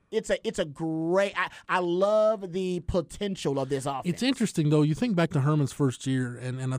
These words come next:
Speaker 2: think this speaks to the personnel differences. Like, you would see them at times,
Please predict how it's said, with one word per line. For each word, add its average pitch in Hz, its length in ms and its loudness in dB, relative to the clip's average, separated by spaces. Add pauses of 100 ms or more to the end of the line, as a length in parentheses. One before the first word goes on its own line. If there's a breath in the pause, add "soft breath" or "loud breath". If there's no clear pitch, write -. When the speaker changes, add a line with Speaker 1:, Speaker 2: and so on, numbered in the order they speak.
Speaker 2:
think 131 220 -4
this 135 180 -2
speaks - 380 -8
to - 60 -10
the 120 80 -6
personnel 127 480 -4
differences. 117 480 -10
Like, 120 180 -10
you 143 80 -4
would 127 140 -6
see 165 140 -6
them 156 200 -2
at 120 80 -12
times, 135 380 -4